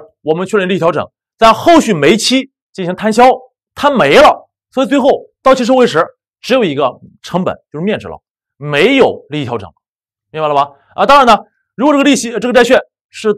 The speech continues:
到期一次还本付息的，那么这边还可能会有一个应计利息，就把应收利息换成应计利息就可以了。然后再看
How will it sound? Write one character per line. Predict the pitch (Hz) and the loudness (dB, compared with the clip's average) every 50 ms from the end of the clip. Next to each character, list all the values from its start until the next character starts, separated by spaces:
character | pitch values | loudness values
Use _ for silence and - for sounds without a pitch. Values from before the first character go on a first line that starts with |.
| - | 0
到 | - 262 262 240 220 | 2 4 4 4 4
期 | 220 - - 233 254 254 196 - 143 | 2 -2 -4 -4 -4 -4 -6 -10 -12
一 | 147 151 180 226 254 | -8 -4 -4 -4 -4
次 | - - 269 | -2 -2 0
还 | 208 208 | 0 0
本 | 185 160 | 0 -2
付 | 127 165 | -4 -6
息 | 135 175 | -6 -2
的， | 143 123 - _ _ _ _ _ _ _ | -2 -2 -2 _ _ _ _ _ _ _
那 | - 165 | -12 -8
么 | 180 | -4
这 | 180 185 | 0 0
边 | 202 170 | 2 2
还 | 202 208 | 2 0
可 | 190 151 | -2 -4
能 | 143 151 | -6 -4
会 | 190 165 | -4 -4
有 | 135 | -4
一 | 120 127 | -4 -4
个 | 123 143 107 - _ 143 151 | -2 -2 -4 -4 _ -12 -8
应 | 180 226 240 247 226 | -8 -6 -6 -6 -6
计 | - 269 277 | -4 -4 -4
利 | 147 117 95 | -4 -6 -10
息， | - - 87 78 _ _ _ _ | -14 -18 -20 -20 _ _ _ _
就 | - 156 | -6 -4
把 | 143 143 | -2 -2
应 | 185 208 | -2 -2
收 | 262 262 | -2 -2
利 | 208 151 | -4 -4
息 | 131 131 131 123 - _ _ _ _ _ | -6 -8 -10 -10 -12 _ _ _ _ _
换 | - 185 175 | -4 -4 -4
成 | 135 151 151 151 | -4 -6 -6 -2
应 | 165 233 269 | -2 0 0
计 | 226 262 | 0 -2
利 | 160 131 | -2 -2
息 | - - 117 120 _ _ | -6 -8 -14 -16 _ _
就 | - 120 | -20 -16
可 | - 120 | -14 -12
以 | 92 | -12
了。 | 80 80 78 _ _ _ _ _ _ _ _ _ _ _ _ _ _ _ _ _ _ _ _ _ _ _ _ _ _ _ _ _ _ _ _ _ _ _ _ _ _ _ _ _ _ _ _ _ _ _ _ _ _ _ _ _ _ _ | -12 -12 -16 _ _ _ _ _ _ _ _ _ _ _ _ _ _ _ _ _ _ _ _ _ _ _ _ _ _ _ _ _ _ _ _ _ _ _ _ _ _ _ _ _ _ _ _ _ _ _ _ _ _ _ _ _ _ _
然 | - 185 | -4 0
后 | 208 | 2
再 | 226 208 | 2 2
看 | 190 190 123 - _ | 2 2 0 -2 _